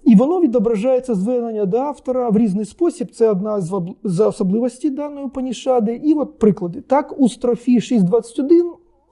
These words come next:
його названо мудрий Шветашватара, який виклав своє вчення: тобто от одноіменну Упанішаду, найкращим відлюдникам. Е, власне, і сама назва Шветашватара Упанішада вже містить ім'я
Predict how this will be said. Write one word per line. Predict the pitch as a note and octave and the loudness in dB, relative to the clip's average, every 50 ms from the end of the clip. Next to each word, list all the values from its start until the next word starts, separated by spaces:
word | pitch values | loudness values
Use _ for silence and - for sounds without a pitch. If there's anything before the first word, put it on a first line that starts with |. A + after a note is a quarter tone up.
| - _ | -6 _
його | - F#3 G#3 A#3 G#3+ C#4+ D#4+ | 4 6 6 6 6 4 2
названо | C#4 B3+ B3+ B3+ A3 G3+ G3+ A3 G#3 G#3+ G#3+ G#3+ G#3 G3 | 2 0 0 0 0 0 0 0 0 0 -4 -4 -2 0
мудрий | G3+ A#3 D4 C4 A3 A#3+ B3+ A#3+ | 2 4 4 2 2 -2 -4 -6
Шветашватара, | - - - A#3+ - A#3 - - - A3 G3 - G3+ F#3+ G3 A3+ D4 D#4+ E4+ - _ _ _ _ _ _ _ _ _ _ _ _ _ _ _ - | -6 -8 -10 -6 -2 -2 -2 -2 -4 -6 -6 -4 -6 -6 -4 -4 -6 -6 -8 -12 _ _ _ _ _ _ _ _ _ _ _ _ _ _ _ 4
який | - F3+ A#3 - - C#4 C4+ | 6 6 6 6 4 4 4
виклав | B3 G#3+ C4 B3+ B3+ A#3+ A3 G#3+ G3+ F3+ | 4 4 2 0 0 0 0 2 0 0
своє | D#3+ - - G3 G#3 G3 A3+ | -4 -6 -4 -2 0 0 0
вчення: | G#3+ F#3+ - - C4 C#4+ D#4+ F4 F4+ E4+ D#4 - - _ _ _ _ - | -2 -2 -2 -2 -2 0 0 0 -2 -2 -4 -6 -10 _ _ _ _ 2
тобто | A3+ G#3 F#3 - A3 G#3 A3 | 2 2 2 2 0 2 2
от | G#3 - | 2 2
одноіменну | A3 G3+ G3 A3+ A#3 A#3+ A#3+ C4+ C#4+ C#4 B3+ A#3+ | 0 -2 0 0 0 0 -2 -2 -2 -2 -2 -2
Упанішаду, | A3+ F#3+ - A3 A3 A3+ G#3+ - - D4+ D#4+ E4 D#4 C4 C#4 C#4 C#4 - - _ _ _ - | -4 -2 -4 -4 -4 -6 -8 -10 -8 -6 -6 -4 -4 -2 -4 -4 -6 -8 -12 _ _ _ -2
найкращим | - A3 A3+ A3 - B3+ C#4 C#4+ C#4 - - A#3+ G#3+ | 2 2 2 2 2 2 0 0 0 -2 -2 0 0
відлюдникам. | G3 G3+ G3 G#3+ A3 D#3+ F3+ F3 - - - - _ _ _ _ _ _ _ _ _ _ _ _ _ _ _ _ _ _ _ _ _ _ _ _ _ _ - | 0 0 0 0 0 -2 -4 -6 -10 -14 -20 -20 _ _ _ _ _ _ _ _ _ _ _ _ _ _ _ _ _ _ _ _ _ _ _ _ _ _ 4
Е, | C4+ G#3 G#3+ G#3+ G#3+ A3 A3+ - - | 6 6 8 6 6 4 2 2 4
власне, | G#3+ A3 C#4 E4+ E4+ D4+ - - C4+ B3+ B3 | 4 6 6 4 4 2 0 -2 -4 -2 0
і | B3 | 0
сама | G#3+ - - C4 C4 C4+ C4+ C4+ | -2 -2 -4 -4 -4 -4 -6 -8
назва | C4 B3+ B3+ A#3+ A3+ G#3+ F#3 E3 E3+ F#3+ G3 F#3+ | -8 -8 -4 -2 0 0 0 0 -2 -6 -6 -8
Шветашватара | - A3+ G#3+ - A#3 A3+ - - B3 B3 C4+ C4 C#4 C4+ | -8 -8 -4 -4 -4 -4 -4 -6 -4 -2 -2 -2 -2 -2
Упанішада | B3+ - C#4+ D4 D4+ C4 - - F4+ F#4 F4+ C#4 B3+ | -6 -8 -8 -10 -10 -10 -10 -12 -12 -8 -4 0 0
вже | G#3+ F3+ F#3 C4 B3+ | 2 2 2 0 0
містить | B3 C#4 D4+ C#4 - - B3 - - | 0 0 -2 -4 -6 -6 -8 -6 -4
ім'я | A3 G#3+ G3 F#3+ A#3+ C#4 D4+ D4 D4 | -2 0 0 0 0 0 -2 -4 -8